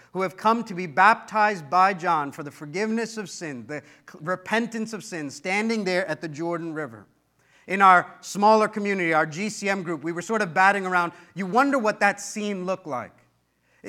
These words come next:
You wonder, when they, when it says confessing their sins, was it just the act of them coming that was a sign of their confession? Were they confessing privately? Were they confessing out loud? Either way, you can almost just picture the hum of these thousands of people, perhaps,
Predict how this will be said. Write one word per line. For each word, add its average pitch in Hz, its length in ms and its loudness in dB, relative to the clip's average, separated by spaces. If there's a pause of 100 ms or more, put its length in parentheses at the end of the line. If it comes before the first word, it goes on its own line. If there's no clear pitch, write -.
(120)
You 208 140 -4
wonder, 226 300 6
when 202 160 -2
they, 214 300 2
when 208 120 -2
it 214 80 -2
says 226 160 -2
confessing 233 640 -2
their 208 100 -2
sins, 196 340 -6
was 175 180 -6
it 185 80 -8
just 233 180 -8
the 214 140 -6 (260)
act 254 340 8
of 190 140 -2
them 202 160 0
coming 240 500 0
that 196 200 0
was 175 200 -4
a 175 80 -4
sign 208 480 2
of 165 120 -8
their 185 120 -4
confession? 190 480 -6 (260)
Were 240 160 6
they 254 120 6
confessing 226 1000 -6 (160)
privately? 214 680 2 (140)
Were 208 100 -2
they 277 120 2
confessing 233 760 -4
out 185 320 0
loud? 196 460 2 (840)
Either 277 240 4
way, 254 140 8
you 240 80 2
can 220 120 0
almost 254 260 0
just 220 200 -6
picture 247 360 -2
the 180 140 0
hum 233 460 2
of 180 140 -2
these 180 240 -10
thousands 214 600 0
of 175 120 -10
people, 214 300 -10
perhaps, 175 420 0